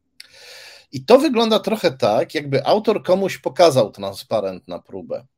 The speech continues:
I jakby ten ktoś powiedział: "Ja z tego napisu rozumiem, że żałujesz świętej pamięci Lecha Kaczyńskiego.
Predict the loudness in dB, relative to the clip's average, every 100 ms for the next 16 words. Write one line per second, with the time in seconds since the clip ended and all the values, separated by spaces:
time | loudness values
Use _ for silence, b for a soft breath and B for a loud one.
0 | _ _ _ _ _ -2 -2 0 -2 -2
1 | -4 -4 -6 -6 -6 -6 -4 -2 0 0
2 | -4 _ _ _ _ _ _ -2 -2 -2
3 | -4 -4 -2 -2 -4 -12 -12 -6 0 0
4 | -2 b _ 0 0 0 -2 0 -2 -2
5 | -8 -14 _ -8 -4 -2 -2 -2 2 4
6 | 4 0 -10 -10 -4 -4 -4 -6 -8 -2
7 | -2 -2 -6 -10 -6 -4 -2 -4 -4 -6
8 | -6 -10 -12 -12 -12 -12 -12 -18